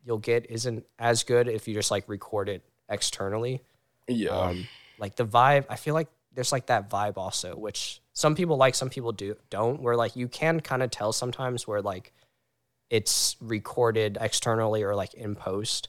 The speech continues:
Speaker 1: because obviously you don't really, like, hear any background noise or anything.
Speaker 2: Very true.
Speaker 1: Which it can be, like, kind of off-putting sometimes, like,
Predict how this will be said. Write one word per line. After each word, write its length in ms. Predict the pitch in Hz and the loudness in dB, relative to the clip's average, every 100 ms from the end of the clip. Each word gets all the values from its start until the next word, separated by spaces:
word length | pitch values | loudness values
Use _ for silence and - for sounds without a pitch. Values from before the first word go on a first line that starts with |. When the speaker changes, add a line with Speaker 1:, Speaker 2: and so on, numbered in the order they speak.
| _ _ _ _ 104 | _ _ _ _ -8
Speaker 1:
because 240 | 107 117 | -2 4
obviously 320 | 120 120 131 | 4 4 2
you 80 | 113 | 2
don't 80 | 113 | 2
really, 140 | 113 | 0
like, 140 | 101 98 | -2 -4
hear 200 | - 95 | -4 -4
any 140 | 98 | -6
background 500 | 90 95 117 - - | -8 -10 -10 -12 -12
noise 300 | 92 92 92 | -12 -8 -8
or 40 | |
anything. 440 | 95 92 - 92 117 | -6 -10 -10 -10 -12
Speaker 2:
Very 320 | 113 107 76 | -10 -6 -4
true. 280 | 92 - 60 - | -2 -2 -2 -4
Speaker 1:
Which 380 | 98 - - - _ _ _ | -4 -2 -2 -6 _ _ _
it 100 | 113 | -8
can 200 | - 190 | 0 2
be, 100 | 254 | 4
like, 180 | 226 120 - _ | 4 2 0 _
kind 240 | - 120 131 | 0 4 4
of 180 | 120 - - _ _ _ _ _ | 2 -6 -20 _ _ _ _ _
off-putting 500 | 113 107 - - 135 | 2 2 0 -2 0
sometimes, 540 | 135 127 127 131 135 107 | 2 0 0 0 0 -2
like, 360 | 95 98 - | -4 -6 -12